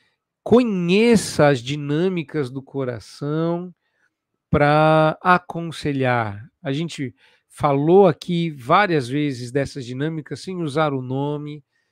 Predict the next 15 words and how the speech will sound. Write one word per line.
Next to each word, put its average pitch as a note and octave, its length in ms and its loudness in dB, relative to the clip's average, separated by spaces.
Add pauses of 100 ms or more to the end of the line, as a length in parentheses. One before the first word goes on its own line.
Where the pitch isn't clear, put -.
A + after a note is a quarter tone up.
(360)
né? D3 360 -6
Uma C#3+ 160 -6
das E3+ 180 -4
coisas D#3 380 -6
que - 140 -10
a D3 40 -4
gente C#3+ 240 -12
falou C#3+ 440 -2
hoje C#3 440 -2 (280)
era F#3+ 340 0
sobre D#3 320 -4
a D#3 60 2
habitação D#3 640 -6
no F3 100 -6
desejo. C#3 720 -6